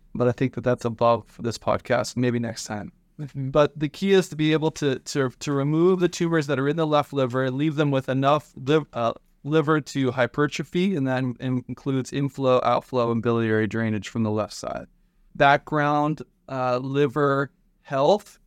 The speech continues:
Speaker 1: and, and quality is also important because patients who've had either liver injury from chemotherapy,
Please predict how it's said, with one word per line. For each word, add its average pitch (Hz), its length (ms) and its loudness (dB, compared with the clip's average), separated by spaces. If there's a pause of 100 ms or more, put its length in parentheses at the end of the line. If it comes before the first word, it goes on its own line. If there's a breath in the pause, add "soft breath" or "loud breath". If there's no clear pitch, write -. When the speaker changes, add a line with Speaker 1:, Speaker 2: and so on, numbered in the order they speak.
(120)
Speaker 1:
and, 123 360 -2
and 123 280 -6 (120)
quality 160 640 2
is 127 480 0 (140)
also - 420 -2
important 156 580 0
because 127 480 0 (420)
patients 151 500 0
who've 131 160 -4
had 120 240 2 (120)
either 123 300 0
liver 113 320 -2
injury 113 360 -2
from 117 180 -12
chemotherapy, 147 1040 -2